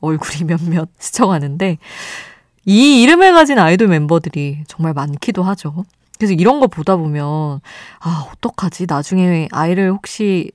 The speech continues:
낳게 되면 한 네 글자로 <laughs> 지어야 되나?" <laughs> 어,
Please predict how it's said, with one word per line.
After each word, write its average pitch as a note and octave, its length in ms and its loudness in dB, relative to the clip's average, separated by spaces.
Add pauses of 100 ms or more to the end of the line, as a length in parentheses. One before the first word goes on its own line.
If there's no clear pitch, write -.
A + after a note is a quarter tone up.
(220)
낳게 D#3+ 560 0
되면 D3+ 680 -4 (360)
한 F#3 180 -2
네 E3+ 220 2
글자로 E3 680 0 (100)
<laughs> - 40 -16
지어야 E3+ 480 0
되나?" D#3 340 -4 (600)
<laughs> C#5+ 680 2
어, F#3+ 120 2